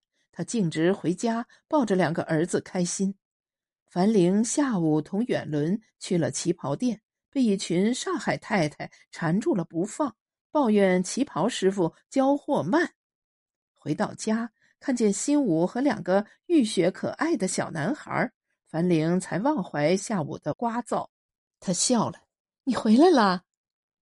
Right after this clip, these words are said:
新武刚洗过脸，刮了胡子，显得光彩照人。“樊玲，今天我们带阿母和小孩儿一起下馆子去吧，我有开心事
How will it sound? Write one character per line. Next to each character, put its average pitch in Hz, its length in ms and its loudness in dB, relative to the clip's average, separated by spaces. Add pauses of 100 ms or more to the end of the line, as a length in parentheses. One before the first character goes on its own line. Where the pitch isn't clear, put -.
(160)
新 185 340 4
武 147 240 4
刚 254 320 0
洗 - 220 -2
过 220 160 0
脸， 151 440 0
刮 254 180 -2
了 269 100 2
胡 156 380 -2
子， 226 220 -2 (180)
显 - 260 -6
得 156 260 0
光 214 240 0
彩 - 200 -6
照 202 200 0
人。 151 240 -4 (500)
“樊 185 140 2
玲， 190 140 6 (500)
今 208 180 4
天 202 280 4
我 175 100 6
们 170 120 2
带 247 100 4
阿 277 220 0
母 226 160 2
和 202 140 0
小 - 180 0
孩 - 180 -6
儿 175 180 0 (140)
一 359 140 2
起 - 140 0
下 302 180 2
馆 180 320 -2
子 - 160 -4
去 349 180 4
吧， - 240 -2 (380)
我 185 100 4
有 226 160 6
开 - 160 0
心 294 240 6
事 320 340 6